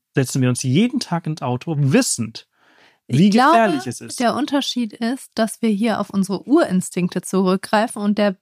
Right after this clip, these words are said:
Speaker 2: der sogenannte, jetzt muss ich auch einen, einen englischen Begriff nehmen, der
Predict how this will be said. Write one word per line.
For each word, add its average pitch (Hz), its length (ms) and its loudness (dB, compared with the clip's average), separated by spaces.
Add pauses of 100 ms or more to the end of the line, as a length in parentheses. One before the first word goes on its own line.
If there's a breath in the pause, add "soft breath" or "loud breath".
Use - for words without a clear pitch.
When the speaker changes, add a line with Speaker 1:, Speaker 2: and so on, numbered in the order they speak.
(100)
Speaker 2:
der 214 100 0
sogenannte, 233 440 -2
jetzt 208 180 -2
muss 233 120 2
ich - 180 -2
auch 254 180 2
einen, 208 380 2
einen 190 380 0
englischen 226 460 0
Begriff 254 540 0 (280)
nehmen, 254 320 4
der 214 120 0